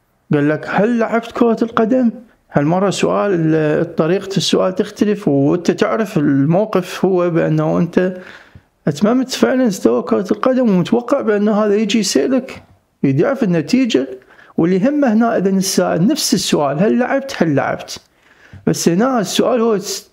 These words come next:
سمعه بالماضي من عنده، لكن هنا اللي يهمه الإتمامية. بالسؤال السابق من قال: "هل لعبت كرة القدم؟" كان يهمه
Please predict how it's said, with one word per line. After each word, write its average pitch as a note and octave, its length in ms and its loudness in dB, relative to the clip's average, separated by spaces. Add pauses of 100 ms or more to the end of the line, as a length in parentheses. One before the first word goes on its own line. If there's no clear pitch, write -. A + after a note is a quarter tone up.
(120)
سمعه F#3 380 0
بالماضي F3 640 0
من D#3+ 200 2
عنده، C#3 240 2
لكن D3+ 380 -2
هنا G3+ 240 2
اللي A3 280 0
يهمه G#3+ 300 2
الإتمامية. C#3+ 920 0 (800)
بالسؤال B3+ 420 0
السابق - 560 -2
من D#3 260 0
قال: F#3+ 180 -2
"هل F3 180 2
لعبت F3+ 440 -4 (480)
كرة E3 240 0
القدم؟" F#3 540 -2 (540)
كان E3 220 0
يهمه F#3+ 480 2